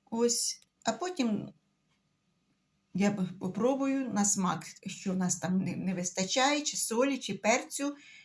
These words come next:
І буду добавляти тоді сіль і перець.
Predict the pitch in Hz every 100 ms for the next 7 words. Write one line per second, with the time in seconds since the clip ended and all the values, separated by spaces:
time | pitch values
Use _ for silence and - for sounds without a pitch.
0 | _ 214 294 190 175 175 170 214 233 226
1 | - 156 196 196 214 - - - _ -
2 | - _ - - - - - 214 269 -
3 | - - 156 151 - - - -